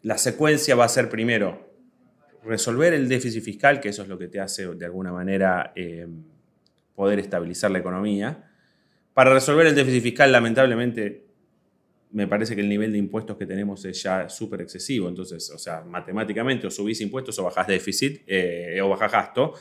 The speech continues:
Entonces, me parece que va a tener que ser por el, por el lado del gasto.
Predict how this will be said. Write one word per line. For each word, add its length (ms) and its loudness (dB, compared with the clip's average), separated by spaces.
Entonces, 280 -4
me 140 -2
parece 260 2
que 80 -4
va 80 -2
a 80 -6
tener 220 -8
que 80 -10
ser 180 -12
por 160 -12
el, 160 -12
por 180 -14
el 80 -8
lado 200 -4
del 100 -4
gasto. 500 -4